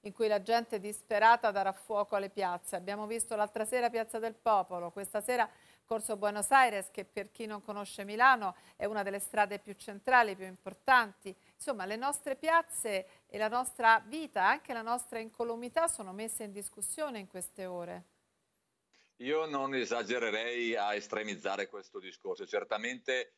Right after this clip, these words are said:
Speaker 2: le immagini di Napoli, ancor più che quelle di Roma, sono gravi, ma mi pare che stasera voi stessi abbiate parlato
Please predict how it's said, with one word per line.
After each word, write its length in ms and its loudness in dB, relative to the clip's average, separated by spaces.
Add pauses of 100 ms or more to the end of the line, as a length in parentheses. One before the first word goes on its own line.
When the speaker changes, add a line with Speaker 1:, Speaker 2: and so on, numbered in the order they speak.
Speaker 2:
le 160 -2
immagini 500 0
di 140 -8
Napoli, 420 -2
ancor 320 -6
più 160 -8
che 140 -14
quelle 300 -4
di 140 -6
Roma, 420 -2
sono 500 -8 (180)
gravi, 460 0
ma 200 -4
mi 140 -10
pare 260 0
che 120 -14
stasera 420 -6
voi 160 -8
stessi 320 -4
abbiate 320 -2
parlato 680 -4